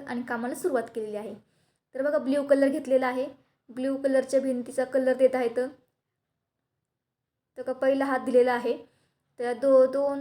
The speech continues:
तीन, तीन, चार हात मारलेले आहेत कलरचे, तेव्हा थोडासा डार्क कलर झालेला आहे.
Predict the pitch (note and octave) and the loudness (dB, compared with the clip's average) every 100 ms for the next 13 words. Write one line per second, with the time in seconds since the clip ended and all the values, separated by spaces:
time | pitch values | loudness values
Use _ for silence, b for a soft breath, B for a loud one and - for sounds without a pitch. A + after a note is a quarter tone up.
0 | C#4 - _ C4+ C4+ C4+ C#4 _ D4 D4 | -10 -20 _ -12 -12 -12 -14 _ -14 -4
1 | E4 D#4+ C4+ C4 B3+ B3+ B3 B3+ B3+ A#3+ | -2 -2 -2 -2 -2 -2 -2 0 -2 -2
2 | B3 C4+ C#4 C#4 C4+ C4+ A#3+ C4+ C4+ B3+ | -4 -6 -4 -4 -4 -4 0 -2 0 0
3 | B3+ C4+ A#3 A#3 A3+ B3 | 0 0 -2 -2 -6 -8